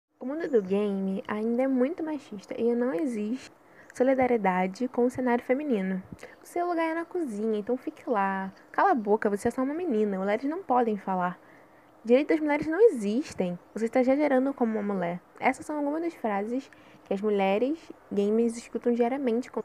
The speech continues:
enquanto tentam ocupar os seus espaços numa das ma-,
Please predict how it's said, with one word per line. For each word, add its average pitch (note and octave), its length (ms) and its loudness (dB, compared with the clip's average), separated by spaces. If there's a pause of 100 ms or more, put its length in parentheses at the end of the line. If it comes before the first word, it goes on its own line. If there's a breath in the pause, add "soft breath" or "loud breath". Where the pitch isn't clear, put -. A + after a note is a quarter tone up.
enquanto A3+ 360 0
tentam B3+ 500 -2
ocupar A#3+ 320 0
os A3 80 -2
seus A3 160 -8
espaços G3 640 -2 (260 loud breath)
numa G#3+ 140 -2
das G#3+ 140 -2
ma-, G#3 260 -2